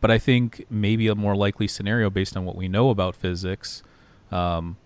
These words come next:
would be some sort of quantum or,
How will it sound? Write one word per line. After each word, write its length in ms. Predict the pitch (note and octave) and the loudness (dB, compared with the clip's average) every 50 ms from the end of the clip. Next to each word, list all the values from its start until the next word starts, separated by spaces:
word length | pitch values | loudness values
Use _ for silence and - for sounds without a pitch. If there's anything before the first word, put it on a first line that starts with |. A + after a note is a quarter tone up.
| _ _ _ _ - | _ _ _ _ -4
would 240 | - G2 G2 F#2 G#2 | -2 -2 -2 -2 -2
be 220 | - G2 F#2+ F#2 | -4 -2 -2 -2
some 220 | F2+ - - G2+ G2 | -4 -4 -4 -4 -4
sort 280 | - - G#2 F#2 F#2 F2+ | -2 -2 0 0 0 0
of 420 | F2+ F2 F2 F2 - - - - _ _ _ _ _ _ _ _ _ _ _ | 0 -2 -4 -6 -10 -18 -20 -20 _ _ _ _ _ _ _ _ _ _ _
quantum 800 | - - A2+ G#2 G2+ G2+ G2 F#2 - G2+ G2 F#2+ F#2 F#2 F#2 A2 C3 | -8 -4 -2 0 0 0 0 -2 -2 -2 -2 -2 -2 -4 -6 -8 -10
or, 600 | - F#2+ F#2+ F#2+ F2+ F2+ E2+ E2+ E2+ E2 E2+ | -10 -10 -8 -6 -4 -4 -2 -2 -2 -4 -4